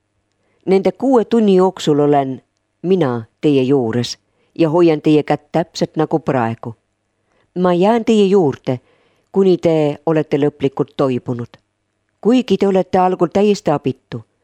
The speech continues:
võite te tunda minu kätt ja olla kindel, et ma ei lahku teie juurest."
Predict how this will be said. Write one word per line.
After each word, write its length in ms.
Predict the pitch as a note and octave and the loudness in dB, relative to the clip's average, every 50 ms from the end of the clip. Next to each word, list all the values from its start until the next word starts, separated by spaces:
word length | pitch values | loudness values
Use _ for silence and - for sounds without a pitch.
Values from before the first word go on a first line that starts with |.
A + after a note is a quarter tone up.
| _ _ _ _ - | _ _ _ _ -2
võite 280 | D3 F3+ F#3 - - E3 | 0 0 0 0 -2 0
te 120 | - E3+ | 0 0
tunda 340 | - F3+ F3+ F3 E3+ D3+ D3 | 2 2 2 2 2 -2 -2
minu 300 | C3+ D#3 F3+ F#3 F#3 F3 | 0 0 0 0 0 -2
kätt 460 | - - C#3+ - _ _ _ - - _ _ _ _ _ _ _ _ _ | 0 -2 -4 -4 _ _ _ -20 -20 _ _ _ _ _ _ _ _ _
ja 120 | F#3+ G#3 | 0 0
olla 180 | G#3 G#3 G3 F#3 | 2 2 0 -2
kindel, 520 | _ - G3+ G3+ F#3+ E3+ C#3 C3+ B2+ A#2 - _ _ _ _ _ _ _ - | _ -2 0 0 0 0 0 -2 -4 -4 -8 _ _ _ _ _ _ _ -4
et 160 | F#3+ - _ | -4 -4 _
ma 200 | F3 F3+ F3 D#3+ | -2 0 0 2
ei 140 | D3+ C#3+ C#3 | 2 0 0
lahku 340 | C3 C3+ B2+ A#2+ _ - C#3+ | 0 -2 -4 -6 _ -6 -4
teie 240 | - C#3+ C#3 C3+ C3 | 0 0 2 2 2
juurest." 580 | B2+ B2 B2+ A#2+ A#2 A#2 B2+ A#2 - - - | 2 0 0 0 0 -2 -2 -4 -4 -8 -16